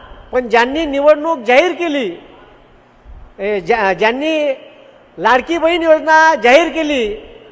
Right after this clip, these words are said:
त्यांनी आपल्या पत्नीला उभं ठेवलं होतं लाडक्या बहिणीच्या विरोधात.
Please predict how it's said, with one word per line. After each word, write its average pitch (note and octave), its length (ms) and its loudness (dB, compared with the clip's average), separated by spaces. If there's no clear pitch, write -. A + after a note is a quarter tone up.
त्यांनी C#4 300 -2
आपल्या D4+ 360 2
पत्नीला D#4 600 2
उभं E4+ 300 2
ठेवलं D4+ 320 -2
होतं D4 460 0
लाडक्या B3+ 400 -2
बहिणीच्या C4+ 440 0
विरोधात. A#3+ 440 4